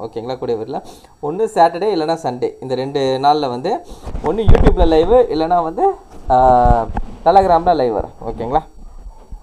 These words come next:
So, எதுல live வரலான்றதை நீங்களே comment பண்ணுங்க, நான் வந்து அதுக்கேத்த மாதிரி plan பண்றேன். சரிங்களா? So, லு-, YouTube-ல வரணுமா, இல்லைன்னா வந்து Telegram-ல வரலாமான்றது எனக்கு வந்து, ஆ, ஆ, comment செக்ஷன்ல வந்து comment பண்ணுங்க.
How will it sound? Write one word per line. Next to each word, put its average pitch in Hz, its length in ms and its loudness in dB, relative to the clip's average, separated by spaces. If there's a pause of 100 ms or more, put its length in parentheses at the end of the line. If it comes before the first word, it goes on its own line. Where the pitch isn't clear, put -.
So, 180 160 -4
எதுல 240 280 8
live 220 220 10
வரலான்றதை 196 540 4
நீங்களே 180 340 -4
comment 170 320 2
பண்ணுங்க, 135 340 2
நான் 143 260 4
வந்து 143 100 0
அதுக்கேத்த 123 340 -4
மாதிரி 120 220 -6
plan 104 240 -6
பண்றேன். - 260 -16 (220)
சரிங்களா? 123 280 2 (460)
So, 156 120 2
லு-, 180 160 4
YouTube-ல 220 300 2
வரணுமா, 180 520 4
இல்லைன்னா 202 220 2
வந்து 190 220 0 (340)
Telegram-ல 180 460 4
வரலாமான்றது 135 640 0
எனக்கு 196 220 -8
வந்து, 131 480 -8
ஆ, 107 340 0 (180)
ஆ, 107 180 -6 (140)
comment 165 300 -6
செக்ஷன்ல 147 200 -10
வந்து 127 260 -10
comment 120 240 -8
பண்ணுங்க. 73 260 -18